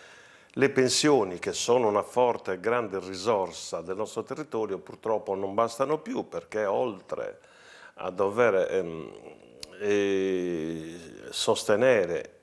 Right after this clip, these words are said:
i pensionati, coloro che dopo una vita di lavoro si sono ritirati, quindi hanno diritto alla pensione, i pensionati devono aiutare anche i figli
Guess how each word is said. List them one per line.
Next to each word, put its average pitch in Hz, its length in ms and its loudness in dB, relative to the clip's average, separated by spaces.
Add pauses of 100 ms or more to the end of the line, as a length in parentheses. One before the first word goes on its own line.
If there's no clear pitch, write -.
i 104 100 -10
pensionati, 101 840 0
coloro 95 400 0
che 92 120 -10
dopo 95 220 -6
una 95 120 0
vita 101 260 -6
di 92 60 -2
lavoro 95 340 0
si 87 100 -8
sono 92 200 -4
ritirati, 92 520 -2
quindi 95 200 -6
hanno 92 160 -2
diritto 104 340 -2
alla 98 100 4
pensione, 101 480 0 (460)
i 127 80 -4
pensionati 117 640 0
devono 98 480 0
aiutare 95 760 0
anche 90 320 -4
i - 260 -6
figli 87 600 -8